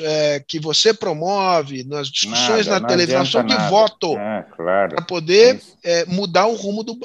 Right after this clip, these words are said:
Speaker 1: do Brasil. E, e nós estamos chegando nesse momento. Por isso que dois mil e vinte e dois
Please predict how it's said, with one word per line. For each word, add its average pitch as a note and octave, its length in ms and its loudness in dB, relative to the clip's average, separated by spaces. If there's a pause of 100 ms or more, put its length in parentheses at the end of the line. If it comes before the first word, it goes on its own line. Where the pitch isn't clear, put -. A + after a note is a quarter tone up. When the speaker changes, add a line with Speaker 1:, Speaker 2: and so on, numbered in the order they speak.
Speaker 1:
do F#3 180 -12
Brasil. F3+ 420 -2 (100)
E, E3+ 280 -10
e - 20 -16
nós F3+ 140 -4
estamos D#3+ 240 -6
chegando G#3+ 320 -2
nesse A#3+ 240 -2
momento. C4+ 320 -6 (260)
Por F4 100 -2
isso - 120 -2
que G4 80 0
dois C#4 240 -2
mil A3+ 160 -4
e - 20 -4
vinte F#3+ 300 -4
e - 20 -8
dois E3+ 600 0